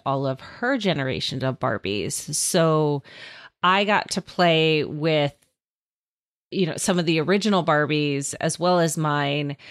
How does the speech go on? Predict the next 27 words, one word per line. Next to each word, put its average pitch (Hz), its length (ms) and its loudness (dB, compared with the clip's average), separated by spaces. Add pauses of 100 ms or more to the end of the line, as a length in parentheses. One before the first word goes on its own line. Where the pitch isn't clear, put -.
(320)
And 160 560 2
the 165 180 0
shoes 226 680 0
fit - 540 0 (120)
and 156 120 -4
the 156 80 -6
clothes 226 680 -2
fit 214 300 -2
and 170 120 -8
the 160 60 -8
accessories 233 920 -2
fit. 214 500 2
It - 220 -18
was 208 100 -4
a 214 60 4
little 208 260 2
bit 233 200 2
different. 214 600 2 (140)
Um, 165 520 2 (420)
I 185 100 2
also 208 500 2
never 196 480 2
really 214 260 2
got 175 340 2
any 180 220 2
of 156 120 -2
the 151 180 -2